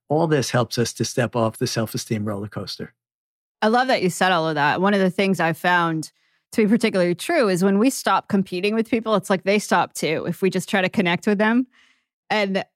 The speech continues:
Speaker 2: I'll give you an example. I, I met somebody and, uh, he was telling about the luxury car that he drove, and he was telling me all about it. And I said, "That's wonderful." And then he said, "What do you drive?" And I said, "A Kia Soul." And the moment I said that, the moment he started actually telling me, "Well,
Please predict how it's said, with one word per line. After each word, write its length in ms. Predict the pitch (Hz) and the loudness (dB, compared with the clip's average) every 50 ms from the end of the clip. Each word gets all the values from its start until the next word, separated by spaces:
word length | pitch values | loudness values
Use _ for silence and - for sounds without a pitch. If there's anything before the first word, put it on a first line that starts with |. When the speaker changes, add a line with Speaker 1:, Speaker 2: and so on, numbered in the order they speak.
| - | -12
Speaker 2:
I'll 140 | - - 233 | -6 -2 0
give 100 | 240 262 | 2 2
you 60 | 247 | 2
an 60 | 226 208 | 2 0
example. 480 | 196 185 165 214 202 208 214 - 185 | 0 0 2 2 2 2 0 0 2
I, 260 | 165 165 170 175 170 - | 2 4 2 2 2 0
I 120 | - 208 208 | 0 0 2
met 200 | 226 240 247 - | 2 0 -2 0
somebody 500 | - 285 233 220 214 202 202 196 196 - | 0 0 2 2 0 0 0 -2 -2 -2
and, 440 | - 196 185 185 180 180 185 180 180 - | -2 0 0 0 0 -2 -2 -4 -2 0
uh, 280 | - 160 175 160 127 196 | 2 2 2 2 2 0
he 100 | 220 214 | 0 -2
was 80 | 196 | 0
telling 180 | - 226 208 196 | 0 0 0 2
about 140 | 190 175 - | 0 0 0
the 80 | 185 | 0
luxury 400 | 180 185 185 - - - 202 180 | 0 0 0 -2 -2 -4 -4 -4
car 280 | 165 - 196 180 185 185 | 0 0 2 2 2 0
that 120 | 170 175 | 0 0
he 100 | 165 175 | -2 -2
drove, 500 | 156 - 196 214 220 196 175 165 165 165 | -2 0 0 2 2 4 2 2 2 0
and 80 | 185 170 | -2 -4
he 80 | 160 | -2
was 120 | 156 170 - | -6 -6 -2
telling 180 | - 226 220 | -2 -2 0
me 100 | 202 185 | 0 2
all 220 | 175 214 247 240 220 | 2 2 2 2 2
about 280 | 208 214 214 208 202 | 2 2 2 2 2
it. 180 | 202 196 180 - | 0 0 -2 -2
And 240 | - 175 170 165 165 | -4 -4 -4 -2 -2
I 60 | 165 | -4
said, 180 | 180 - 202 175 | -4 -4 -4 -4
"That's 260 | 151 165 170 - - | -4 -4 -6 -4 -2
wonderful." 580 | 226 254 262 247 240 240 - 233 226 220 214 _ - _ _ _ _ _ _ _ _ | 0 0 2 2 0 0 -2 -4 -4 -4 -6 _ -18 _ _ _ _ _ _ _ _
And 60 | - 226 | 0 0
then 60 | 240 | 2
he 40 | 240 | 2
said, 120 | - 247 | 4 2
"What 80 | 240 226 | 2 4
do 80 | 214 | 4
you 140 | 214 226 254 | 4 4 4
drive?" 340 | 233 233 190 175 165 165 160 | 4 2 2 2 2 0 0
And 120 | 175 170 | -2 -2
I 80 | 165 175 | -2 -4
said, 260 | 170 - 175 160 - | -4 -2 -4 -4 -4
"A 40 | 156 | -6
Kia 260 | - - 226 190 170 | -4 -2 -2 -2 -2
Soul." 560 | - - - 208 190 190 165 127 120 175 - _ _ _ - - _ | -2 -2 0 0 0 2 0 -2 -4 -6 -8 _ _ _ -20 -18 _
And 120 | - 226 262 | 2 4 4
the 40 | |
moment 280 | 277 311 359 403 440 381 | 6 6 4 4 2 2
I 140 | 311 262 233 | 2 0 -2
said 340 | - - - 285 285 240 226 | -4 -2 -2 -2 -2 0 0
that, 440 | 247 247 247 208 170 165 160 - | 2 2 2 2 2 0 0 0
the 80 | - 226 | 0 2
moment 260 | 254 294 302 285 277 | 2 4 4 4 4
he 60 | 262 | 4
started 220 | 247 - 262 226 220 | 4 4 0 0 2
actually 380 | 202 196 190 - - 196 185 - _ | 0 0 -2 -2 -2 -2 -2 -4 _
telling 260 | - 240 226 220 208 208 | 0 0 2 2 0 0
me, 140 | 196 190 | -2 -2
"Well, 180 | 185 180 170 - | -2 -4 -4 -4